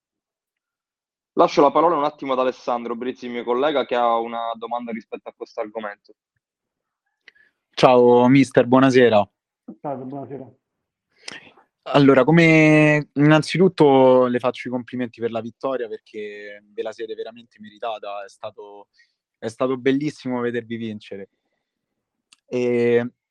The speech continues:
Speaker 2: la mia domanda è riguardo questa ultima cosa che ha detto lei sul lavoro e, e sulla forza.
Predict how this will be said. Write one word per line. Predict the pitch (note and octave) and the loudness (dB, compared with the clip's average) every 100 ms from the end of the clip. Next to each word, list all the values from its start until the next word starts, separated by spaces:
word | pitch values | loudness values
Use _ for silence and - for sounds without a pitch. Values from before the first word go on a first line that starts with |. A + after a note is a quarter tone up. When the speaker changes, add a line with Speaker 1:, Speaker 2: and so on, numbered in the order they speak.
| _ - | _ -8
Speaker 2:
la | D3+ | -4
mia | E3 F3 | -2 -4
domanda | G3+ G#3+ F3+ C3 B2 - _ _ | -8 -10 -8 -6 -6 -10 _ _
è | B2 G#2+ _ _ _ _ - | -18 -18 _ _ _ _ -16
riguardo | C#3+ D#3 G3 E3+ D#3+ D3+ | -14 -6 -6 -4 -8 -8
questa | C#3 C#3+ - B2+ B2+ B2+ | -10 -12 -8 -6 -6 -8
ultima | D3+ - C#3+ | -14 -18 -18
cosa | C3 B2 | -16 -16
che | A#2+ | -16
ha | |
detto | A2+ - | -16 -12
lei | C3+ B2+ | -10 -10
sul | - D3+ D#3 C3+ B2 | -12 -18 -10 -8 -8
lavoro | A#2+ B2+ D#3+ E3 D#3 D#3 D3 _ _ _ _ | -10 -12 -12 -12 -8 -8 -8 _ _ _ _
e, | - A#2+ A#2+ | -12 -10 -10
e | C3+ | -12
sulla | - D#3+ C#3 | -12 -8 -8
forza. | B2 B2+ A2 _ G#2 G2+ | -8 -10 -12 _ -18 -18